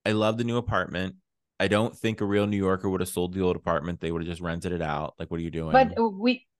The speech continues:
Speaker 2: you said you were really unhappy about the apartment circumstance. Like, why? Miranda's straight up homeless. Like, <laughs> she couldn't,
Speaker 1: Miranda
Speaker 2: she couldn't
Speaker 1: is
Speaker 2: pay.
Speaker 1: not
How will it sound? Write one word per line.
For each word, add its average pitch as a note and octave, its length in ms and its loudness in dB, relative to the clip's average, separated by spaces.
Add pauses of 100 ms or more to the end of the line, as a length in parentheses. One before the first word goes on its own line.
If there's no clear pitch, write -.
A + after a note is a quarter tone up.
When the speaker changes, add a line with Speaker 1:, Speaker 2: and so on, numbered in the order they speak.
Speaker 2:
you C4+ 300 8
said C#4 260 8
you B3+ 120 4
were A3+ 140 6
really G#3+ 280 2
unhappy F#3+ 400 4
about F3 240 6
the F3 80 -2
apartment E3+ 460 -2
circumstance. F3+ 480 -2
Like, F#3 160 2
why? G#3 300 8 (140)
Miranda's A#3+ 600 4
straight A3 360 -2
up A#3+ 120 6
homeless. F3 640 -2 (140)
Like, F#3 340 4 (220)
<laughs> - 1040 -8
she A#3 60 -2
couldn't, B3+ 300 6
Speaker 1:
Miranda C#4 200 4
Speaker 2:
she D4 80 2
couldn't C4 180 8
Speaker 1:
is G#3+ 60 0
Speaker 2:
pay. B3+ 60 8
Speaker 1:
not A3+ 220 6